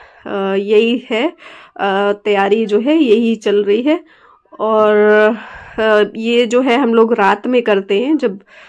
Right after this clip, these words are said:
अ, ये रहता है कि लाइट अब नहीं जाएगी। <laughs> तो यहाँ पर, अ, अब हम कर रहे हैं प्रेस।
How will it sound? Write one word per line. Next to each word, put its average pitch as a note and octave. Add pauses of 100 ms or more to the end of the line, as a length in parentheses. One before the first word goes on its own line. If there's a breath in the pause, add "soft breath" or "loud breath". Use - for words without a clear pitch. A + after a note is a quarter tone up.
(280 loud breath)
अ, A3+
ये G3+
रहता A3+
है A3
कि G#3
लाइट G3+
अब G3+
नहीं G#3+
जाएगी। G3+
<laughs> A#3+
तो G#3
यहाँ A3+
पर, A3+ (420 loud breath)
अ, G3+
अब G#3+
हम A#3
कर G3+
रहे G3+
हैं G#3+
प्रेस। C#4+